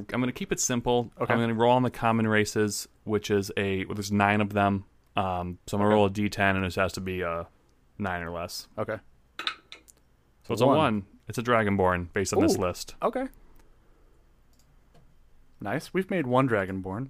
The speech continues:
Speaker 2: Uh,
Speaker 1: Correct.
Speaker 2: Patina. She's cool. She, some would say, um, the coolest. I really enjoyed playing her. Um, and yeah, so I'd be interested to see how you, you decide to have a, a Dragonborn character play out.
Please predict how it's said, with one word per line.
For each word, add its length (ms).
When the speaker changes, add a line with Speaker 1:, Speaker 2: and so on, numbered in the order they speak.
Speaker 2:
Uh, 120
Speaker 1:
Correct. 380
Speaker 2:
Patina. 440
She's 240
cool. 260
She, 240
some 220
would 120
say, 320
um, 520
the 80
coolest. 440
I 100
really 220
enjoyed 280
playing 220
her. 180
Um, 400
and 380
yeah, 200
so 140
I'd 80
be 200
interested 300
to 60
see 180
how 100
you, 420
you 80
decide 340
to 180
have 260
a, 300
a 80
Dragonborn 760
character 300
play 200
out. 160